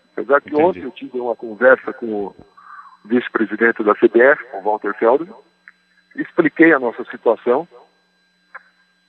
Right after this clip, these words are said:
Speaker 1: é, o, o fato de nós termos jogadores jovens que moram dentro do C T, que tem que vir de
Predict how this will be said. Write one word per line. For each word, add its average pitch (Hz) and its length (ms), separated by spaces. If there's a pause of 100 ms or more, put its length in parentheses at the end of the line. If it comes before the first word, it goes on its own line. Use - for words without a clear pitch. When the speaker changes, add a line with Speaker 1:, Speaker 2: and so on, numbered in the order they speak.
Speaker 1:
é, 107 340
o, 107 320
o 101 120
fato 127 300
de 110 80
nós 113 200
termos 120 280
jogadores 120 500
jovens 139 380
que 110 120
moram 117 240
dentro 113 280
do - 120
C 165 140
T, 151 260
que - 120
tem 117 160
que - 140
vir 123 240
de 101 200